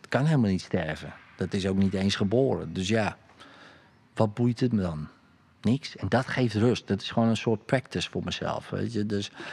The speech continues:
dus wat er dan ook om je heen gebeurt, Edwin, oh, die vindt allemaal dingen. Maar ik, eh, dat klinkt gek, maar ja, p-, prima.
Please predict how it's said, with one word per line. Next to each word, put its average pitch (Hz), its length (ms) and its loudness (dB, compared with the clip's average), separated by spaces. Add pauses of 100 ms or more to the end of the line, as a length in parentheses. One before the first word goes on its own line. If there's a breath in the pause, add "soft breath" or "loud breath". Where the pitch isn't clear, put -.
(320 loud breath)
dus 101 280 -2
wat 160 240 6
er 180 100 4
dan 151 160 6
ook 131 160 6
om 127 140 6
je 117 80 8
heen 110 180 6
gebeurt, 131 600 2 (200)
Edwin, 123 520 4
oh, 135 260 8
die 104 120 0
vindt 147 240 4
allemaal 165 220 4
dingen. 175 380 4 (680)
Maar - 220 -6
ik, - 440 2 (200)
eh, 104 160 -4
dat 98 140 -2
klinkt 101 280 2
gek, 110 260 -2
maar 101 200 0 (520 loud breath)
ja, 143 240 -2 (340)
p-, - 80 -14 (1600)
prima. 147 280 0